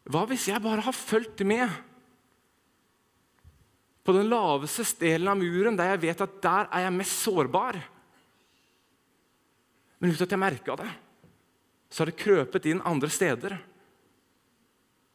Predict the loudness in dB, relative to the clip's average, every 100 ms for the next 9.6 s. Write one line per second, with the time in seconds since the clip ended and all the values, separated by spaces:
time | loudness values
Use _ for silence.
0 | _ _ _ _ _ -18 -10 -8 -6 -6
1 | -4 -4 -4 -6 -10 -18 -20 _ _ _
2 | _ _ _ _ _ _ _ _ _ _
3 | _ _ _ _ _ _ _ _ _ _
4 | -2 0 0 -4 -4 -4 -4 -4 -4 -4
5 | -4 -8 -12 -16 -20 _ _ _ -6 -2
6 | 2 2 0 -2 -2 -2 -4 -8 -4 -2
7 | -4 -2 0 2 2 0 -6 -4 -2 0
8 | 0 0 0 2 2 2 2 0 0 -2
9 | -2 -4 -8 -6 -6